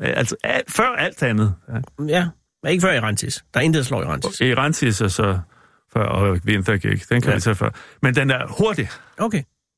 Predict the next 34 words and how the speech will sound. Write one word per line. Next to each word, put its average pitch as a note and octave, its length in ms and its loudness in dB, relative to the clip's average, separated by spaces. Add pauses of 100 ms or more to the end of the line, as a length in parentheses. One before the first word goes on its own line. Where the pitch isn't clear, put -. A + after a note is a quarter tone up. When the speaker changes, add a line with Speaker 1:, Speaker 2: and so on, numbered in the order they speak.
(200)
Speaker 2:
Og, D3 180 0
og, C#3+ 240 0
og, C3+ 240 -2
og G3 200 2
smuk. B2+ 260 -2 (760)
Speaker 1:
Når A2 80 0
man F#2+ 140 0
får - 120 -4
øje C#3+ 200 2
på G2 200 0
den, G#2+ 120 0
ikke? C3 120 -2 (340)
Men, D3+ 220 2
men D3 380 -2 (100)
på D#3 100 0
sådan F3 100 -2
nogle D3 100 2
camp G3+ 380 2
trails, B2+ 420 0
for C#3 100 0
eksempel C3+ 300 0
i - 40 2
Canada, B2 560 2 (300)
Speaker 2:
Mm. A#2+ 160 4 (380)
Speaker 1:
hvor A#2 100 0
folk C#3 400 0
ligger A#2 260 2
i, G#2 300 2 (800)
i, A2 140 0 (100)
i, A2+ 340 2 (240)
i G#2 60 0
telt C3 460 0
der, G2+ 460 -2
Speaker 2:
Mhm. A#2+ 220 4